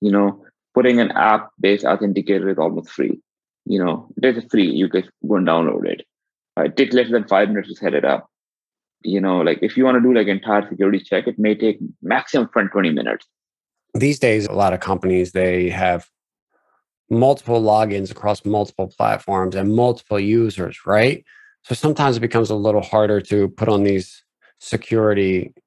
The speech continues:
Speaker 2: two-factor things because someone else is logging in and everything. Is there any advice there or recommendations of how better practices?
Speaker 1: Yeah, yeah. So I think there's a lot of password managers which actually allow you to have a team account. So you can use those.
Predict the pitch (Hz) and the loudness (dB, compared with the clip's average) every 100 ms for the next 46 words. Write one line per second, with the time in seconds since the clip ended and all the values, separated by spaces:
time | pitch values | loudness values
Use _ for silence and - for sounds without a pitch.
0 | _ - 110 - 98 98 92 110 107 95 | _ -6 -2 0 -2 -2 -4 0 0 0
1 | 98 107 92 - - 120 113 107 104 110 | -4 -4 -6 -8 -2 2 4 4 0 -2
2 | 104 104 101 101 98 101 104 101 92 98 | 0 0 0 0 0 0 -2 -2 -2 0
3 | 107 110 98 101 101 - 98 104 104 98 | 0 0 0 0 -2 -2 0 2 2 0
4 | 95 101 92 95 95 107 98 87 95 85 | 0 -2 0 0 -2 -2 -2 0 -2 -2
5 | _ 107 104 - 101 - - 127 - _ | _ -2 0 0 -2 -2 -6 -6 -8 _
6 | _ 139 156 139 117 151 131 - 208 180 | _ 2 4 4 2 0 -4 0 2 2
7 | 143 123 143 - - 110 131 117 95 95 | 2 2 0 -2 0 0 2 2 4 2
8 | 98 98 - _ _ _ _ _ - 104 | 2 0 -4 _ _ _ _ _ -4 -4
9 | - 104 - 104 57 64 71 69 76 90 | -2 -6 -2 0 2 2 0 0 0 0
10 | 95 92 - 87 71 55 - - _ _ | -2 -4 -4 -2 -2 -2 -6 -14 _ _
11 | _ - 104 107 107 113 98 95 92 123 | _ -4 0 0 2 0 0 0 0 0
12 | - - _ _ _ _ _ _ _ _ | -4 -20 _ _ _ _ _ _ _ _
13 | _ _ - 104 98 107 110 95 92 - | _ _ -2 0 2 2 0 0 -2 -2
14 | 60 - - | -6 -6 -10